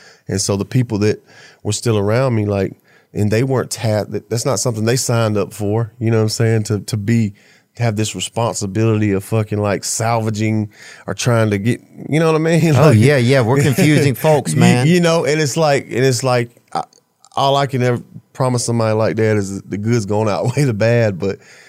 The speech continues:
Speaker 1: you know, it's, it's, um, I just been blessed, man. Like, that man sitting over there, man, I would not be here on this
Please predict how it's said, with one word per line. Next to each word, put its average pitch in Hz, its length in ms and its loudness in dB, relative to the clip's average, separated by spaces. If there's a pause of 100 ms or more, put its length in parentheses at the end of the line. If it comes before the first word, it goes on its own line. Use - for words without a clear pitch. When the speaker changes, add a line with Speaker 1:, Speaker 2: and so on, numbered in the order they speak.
(180)
Speaker 1:
you 98 160 -6
know, - 340 -6
it's, 90 240 -4
it's, 92 320 -6
um, 95 380 -4 (160)
I 107 100 -2
just 110 160 -4
been 95 200 -2
blessed, 95 420 -2
man. 95 220 -4
Like, 95 160 -2
that 95 100 0
man 107 240 0
sitting 104 240 -4
over 101 140 -6
there, 104 240 0
man, 101 120 -2
I 101 60 -2
would 98 160 -4
not 104 240 -4
be 107 140 -2
here 107 260 -2
on 104 80 -2
this - 400 -6